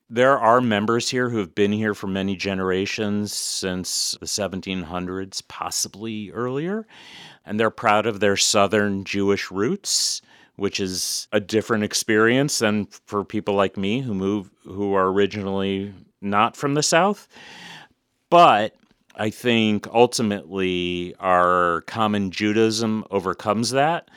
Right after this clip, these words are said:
So we get to know those things about each other, but can still love each other and be friends and really, in a way, a lot like family.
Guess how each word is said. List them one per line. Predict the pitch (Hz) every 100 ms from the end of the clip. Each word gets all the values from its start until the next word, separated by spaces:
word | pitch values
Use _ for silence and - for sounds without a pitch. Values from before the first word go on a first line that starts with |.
| - -
So | -
we | 165 151
get | 147 151
to | 139
know | 120 123
those | 127 131 127 113 - - - _
things | 120 127 143 135
about | 143 139 143
each | 143 -
other, | 147 147 151 151 - - _
but | 101
can | 113 104
still | - 107
love | 95 98 92
each | 95 -
other | 98 92 95 90 90 87 90
and | - 90 90 87 85 85 85 82 85 82
be | 90 85 82 82
friends | 80 - 113 101 101 101 98 -
and | 98
really, | 98 120 143 135 127
in | 107
a |
way, | 104 101 101 104 -
a | 95
lot | 95 87
like | 90 87
family. | - 90 92 78 -